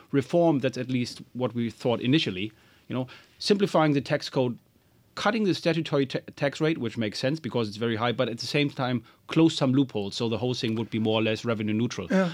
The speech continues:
Speaker 1: I think that would have been worthwhile, but the, the path we are going down right now, I think, is wrong.
Speaker 2: The path that we're going down right now always assumes in every discussion that somehow this creates growth.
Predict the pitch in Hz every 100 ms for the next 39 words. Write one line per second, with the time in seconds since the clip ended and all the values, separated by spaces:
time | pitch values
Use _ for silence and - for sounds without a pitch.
0 | - 185 175 196 196 190 - 160 151 156
1 | 147 151 160 - - 135 135 131 - -
2 | 117 - 139 127 131 120 123 113 120 117
3 | - _ _ _ - - - 107 117 117
4 | 101 98 85 90 80 - 262 240 - 254
5 | 320 311 330 349 226 214 196 180 175 170
6 | 160 185 - 156 156 147 143 - _ _
7 | _ - 185 214 214 202 170 170 - 185
8 | 156 147 127 156 165 165 185 180 156 143
9 | - 185 151 - 170 143 143 165 139 -
10 | - - 190 208 156 175 156 151 - -
11 | - 156 143 135 - - 180 165 - -
12 | - -